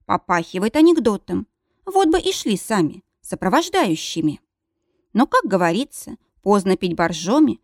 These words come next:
когда печень уже развалилась. И Лена подстраховалась единственным возможным способом. Пригласила присоединиться к их походу Зою Львовну, на что та выказала живой интерес и готовность.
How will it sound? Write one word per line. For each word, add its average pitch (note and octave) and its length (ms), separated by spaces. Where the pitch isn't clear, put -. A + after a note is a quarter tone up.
когда F3+ 320
печень A#3+ 460
уже F3+ 240
развалилась. E3+ 840
И D#4 80
Лена F#4 260
подстраховалась G3+ 920
единственным F3+ 680
возможным F3 540
способом. - 720
Пригласила E4 540
присоединиться G3+ 840
к - 120
их G#3 240
походу G3+ 500
Зою E3+ 340
Львовну, G3 560
на F#3+ 160
что G3 200
та F#3 180
выказала F3 580
живой F3 360
интерес F3 580
и E3+ 100
готовность. - 880